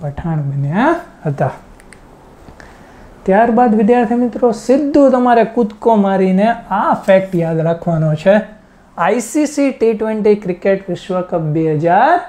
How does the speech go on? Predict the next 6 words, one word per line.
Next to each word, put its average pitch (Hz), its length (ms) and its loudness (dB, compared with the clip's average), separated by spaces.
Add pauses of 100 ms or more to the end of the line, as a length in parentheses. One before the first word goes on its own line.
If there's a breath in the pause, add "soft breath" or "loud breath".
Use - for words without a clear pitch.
(460)
સોળ 165 240 -2 (840 soft breath)
કોની 294 280 2
કોની 269 280 0
વચ્ચે 226 400 0
રમાયો 202 440 0
હતો? 190 360 0